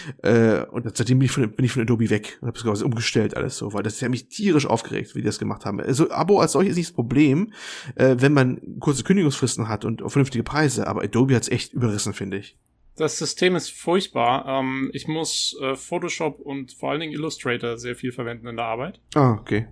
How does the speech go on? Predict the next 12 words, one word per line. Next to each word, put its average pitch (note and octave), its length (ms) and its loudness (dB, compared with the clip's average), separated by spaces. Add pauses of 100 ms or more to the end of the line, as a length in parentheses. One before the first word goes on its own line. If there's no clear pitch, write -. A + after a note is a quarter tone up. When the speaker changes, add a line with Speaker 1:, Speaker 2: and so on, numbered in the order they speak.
(120)
Speaker 2:
Ähm, C3 720 6
und C3 460 -2
das - 360 -4
Abo-System C#3 800 -4
ist - 380 -10 (120)
der - 260 -10
absolut, B2+ 640 -8
also B2+ 200 -10
es B2+ 100 -14
ist - 180 -12
die A#2+ 120 -6
Kretze. - 560 -12